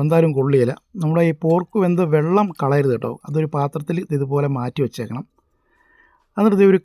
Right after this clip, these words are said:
കാലിഞ്ച് കനത്തിൽ ഇതുപോലെ അങ്ങ് അരിയുക. തണുത്ത് കഴിഞ്ഞിട്ട്, ചൂടോടെ അരിയല്ലോ, ചൂടോടെ കത്തി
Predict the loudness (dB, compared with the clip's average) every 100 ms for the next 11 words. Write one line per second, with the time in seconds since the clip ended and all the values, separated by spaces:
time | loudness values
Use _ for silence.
0 | 0 2 4 2 0 -2 -2 -2 -4 -6
1 | -6 -6 -8 -4 0 0 -2 -4 -6 -6
2 | -6 -10 _ -2 -2 0 0 0 -2 -8
3 | -18 _ _ 2 4 6 6 4 4 4
4 | 2 2 2 4 4 2 0 -10 _ _
5 | -6 -6 0